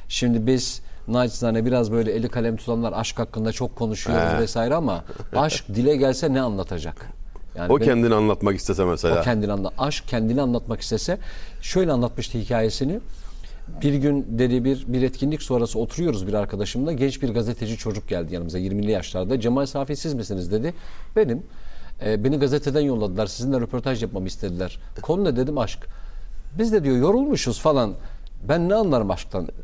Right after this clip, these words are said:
Speaker 1: dedim diyor. Çocuğu yolladım. O da böyle ardına baka baka gitti diyor yani. "Ben üç gün kaldım," diyor, "İstanbul'da. Üç gün üst üste bir rüyada," diyor, "bir ses işittim. 'Beni tanıyorsun, beni yaz.' diye bir ses.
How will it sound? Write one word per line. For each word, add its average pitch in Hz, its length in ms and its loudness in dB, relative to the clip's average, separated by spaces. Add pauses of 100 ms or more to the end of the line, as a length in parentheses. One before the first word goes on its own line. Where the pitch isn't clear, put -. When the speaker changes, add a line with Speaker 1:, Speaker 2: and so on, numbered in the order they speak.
Speaker 1:
dedim 113 260 2
diyor. 165 120 2
Çocuğu 139 240 2
yolladım. 110 400 2 (260)
O 170 100 0
da 202 100 4
böyle 175 140 6
ardına 156 340 2
baka 151 200 0
baka 131 160 0
gitti 104 320 -2
diyor 82 160 -4
yani. 69 280 -6 (320)
"Ben 156 160 2
üç 190 140 -4
gün 185 120 -6
kaldım," 107 320 0
diyor, 98 140 -2
"İstanbul'da. 107 640 -4
Üç 190 240 -2
gün 165 200 -2
üst 190 260 -2
üste 165 260 0
bir 147 180 2
rüyada," 151 380 2
diyor, 151 180 -2
"bir 139 60 0
ses 131 300 -4
işittim. 101 400 -4
'Beni 131 140 0
tanıyorsun, 120 440 -4
beni 95 120 -2
yaz.' - 340 -8 (520)
diye 92 180 0
bir 82 60 -4
ses. - 380 -8